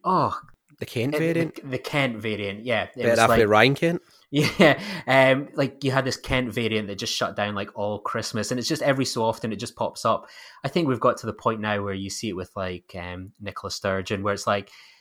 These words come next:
Speaker 1: it's, we're just, we're going back to normal regardless. You know,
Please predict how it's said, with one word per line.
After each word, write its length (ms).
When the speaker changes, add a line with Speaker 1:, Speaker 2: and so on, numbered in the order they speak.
Speaker 1:
it's, 160
we're 160
just, 220
we're 180
going 220
back 220
to 100
normal 360
regardless. 760
You 80
know, 120